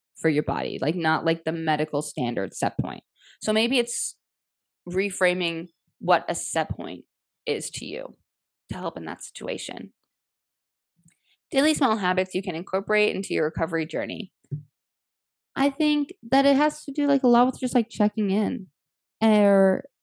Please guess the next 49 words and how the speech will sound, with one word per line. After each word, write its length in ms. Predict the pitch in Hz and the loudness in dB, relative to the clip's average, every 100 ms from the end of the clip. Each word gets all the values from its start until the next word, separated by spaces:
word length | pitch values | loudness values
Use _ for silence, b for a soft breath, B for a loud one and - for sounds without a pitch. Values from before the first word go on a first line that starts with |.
| _ _ _ | _ _ _
what 180 | 220 226 | 0 2
has 100 | 226 | 2
helped 180 | 254 240 | 0 0
me 80 | |
with 80 | 233 | 0
my 100 | 214 | 0
recovery 300 | 190 185 175 | -2 -2 -4
journey 260 | 175 170 170 | -4 -4 -4
is, 100 | 175 | -2
one, 220 | 175 175 | 0 0
like, 140 | 170 - | -2 0
waking 280 | 170 180 | 2 2
up 60 | 165 | 0
in 40 | |
the 60 | 160 | -2
morning, 320 | 165 151 147 | -2 -4 -6
acknowledging 420 | 151 160 143 147 | -6 -2 -2 -2
how 100 | 165 | -4
I'm 100 | 135 | -6
feeling 320 | 185 - - 123 | -6 -6 -4 -2
that 180 | 170 | 0
day 380 | 165 - - 190 _ _ _ - | 2 2 2 -2 _ _ _ 0
and 140 | 185 | 0
how 480 | 180 165 165 160 170 _ _ _ _ _ _ _ | 2 2 2 2 -2 _ _ _ _ _ _ _
what 360 | 175 180 175 165 | -6 2 6 6
I'm 160 | 160 | 2
eating 300 | - 160 156 | 0 -6 -4
or 60 | 156 | -6
consuming 680 | 165 165 - 147 139 131 - _ _ _ _ _ _ | -6 -6 -4 -4 -4 -6 -10 _ _ _ _ _ _
or 140 | - 156 | -4 0
the 180 | 165 151 | 2 2
physical 280 | 151 156 165 | 2 0 0
activity 360 | 156 160 147 | 0 -2 -2
and 80 | 151 | -2
what 100 | 139 | -4
I'm 100 | 139 | -6
doing 200 | 139 147 | -6 -4
may 120 | 143 | -4
be 380 | 143 143 131 - _ _ _ _ _ _ _ | 0 0 -2 -6 _ _ _ _ _ _ _
influencing 800 | 175 160 156 147 - 135 113 190 _ _ _ _ - | -4 -4 -4 -6 -6 -8 -8 -12 _ _ _ _ -4
my 120 | 208 | 0
mind. 300 | 190 139 202 | 2 0 -2
So 100 | 175 | -2
just 180 | 170 175 | -2 0
really 140 | 160 | 0
checking 220 | 170 165 | 0 -2
in 60 | 147 | -2
with 80 | 156 | -2
yourself. 400 | 160 151 127 | 2 4 4